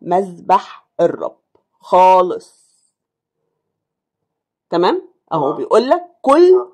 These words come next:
Speaker 2: آه.
Speaker 1: التقدمات". دي فين؟ دي فين حضرتك؟ دي في سفر اللاويين، سفر اللاويين.
Speaker 2: قولي ريحة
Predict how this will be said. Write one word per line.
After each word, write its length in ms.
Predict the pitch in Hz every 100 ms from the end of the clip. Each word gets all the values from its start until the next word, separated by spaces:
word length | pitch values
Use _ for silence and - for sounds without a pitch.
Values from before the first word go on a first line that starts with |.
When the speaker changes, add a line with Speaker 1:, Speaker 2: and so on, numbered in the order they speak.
| -
Speaker 2:
آه. 40 |
Speaker 1:
التقدمات". 600 | 220 - 220 208 160 117
دي 160 | 160 220
فين؟ 320 | 311 330 311 - _ _
دي 120 | 185 269
فين 160 | 381
حضرتك؟ 360 | 381 233 277 -
دي 140 | 190 226
في 60 |
سفر 480 | - - 320 - 220
اللاويين، 720 | 233 214 196 196 165 98 - - _
سفر 420 | - 294 320 -
اللاويين. 580 | 202 202 196 185 139 156
Speaker 2:
قولي 120 | - 170
ريحة 140 | 185